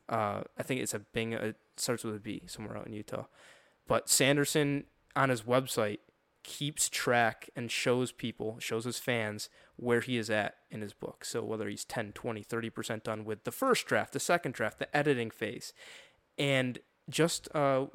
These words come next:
the fourth book in the series, Rhythm of War, came out.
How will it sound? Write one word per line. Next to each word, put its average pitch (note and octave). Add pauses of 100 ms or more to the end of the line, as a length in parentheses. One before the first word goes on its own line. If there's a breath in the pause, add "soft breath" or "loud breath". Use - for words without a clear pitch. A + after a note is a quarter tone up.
(200)
the C3+
fourth -
book C#3
in C3
the A#2+
series, A#2+
Rhythm A2+
of G#2+
War, A#2
came G#2+
out. A2